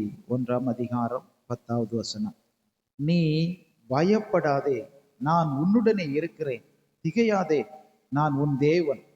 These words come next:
நான் உன்னை பலப்படுத்தி உனக்கு சகாயம் பண்ணுவேன். என் நீதியின் வலது கரத்தினால் உன்னை தாங்குவேன்." கர்த்தருடைய நாமம் மகிமைப்படுவதாக. கர்த்தருடைய பிள்ளைகளுக்கு கர்த்தர் சொல்லுகிறதாவது, "நீ பயப்படாதே,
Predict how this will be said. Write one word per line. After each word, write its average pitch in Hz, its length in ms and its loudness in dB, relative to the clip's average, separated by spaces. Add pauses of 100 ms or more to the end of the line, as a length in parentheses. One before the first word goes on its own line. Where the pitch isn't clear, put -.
(140)
நான் 151 280 0
உன்னை 147 400 -2
பலப்படுத்தி 151 760 -4 (640)
உனக்கு 170 460 0
சகாயம் 196 600 -2
பண்ணுவேன். 147 540 -2 (500)
என் 147 240 0
நீதியின் 202 640 2
வலது 175 340 4
கரத்தினால் 147 680 -4 (340)
உன்னை 139 380 -2
தாங்குவேன்." 135 880 0 (500)
கர்த்தருடைய 151 420 2
நாமம் 143 500 -2
மகிமைப்படுவதாக. 127 840 -6 (760)
கர்த்தருடைய 233 380 2
பிள்ளைகளுக்கு 208 580 2
கர்த்தர் 165 380 -6
சொல்லுகிறதாவது, 135 880 -4 (440)
"நீ 160 320 2
பயப்படாதே, 170 840 0